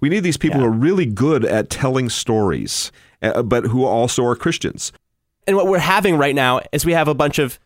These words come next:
Speaker 2: pastors who are accustomed to writing
Speaker 1: Right.
Speaker 2: sermons, and they're, they're trying to turn sermons
Speaker 1: Right.
Speaker 2: into stories,
Speaker 1: Right.
Speaker 2: and it's not
Speaker 1: Right.
Speaker 2: working.
Speaker 1: They wanna present a sermon basically in a story.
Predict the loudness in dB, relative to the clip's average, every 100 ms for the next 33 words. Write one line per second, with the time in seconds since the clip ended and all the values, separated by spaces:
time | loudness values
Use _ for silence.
0 | _ 0 0 2 0 0 0 0 0 0
1 | 0 2 2 0 2 2 2 2 0 -4
2 | -6 -2 0 0 0 0 2 2 2 2
3 | 2 2 2 2 2 2 2 2 2 2
4 | 0 -2 0 0 2 2 0 0 -4 -2
5 | 0 2 0 0 0 0 0 0 0 2
6 | 2 0 0 -2 -2 -2 0 -2 -2 -2
7 | 0 0 0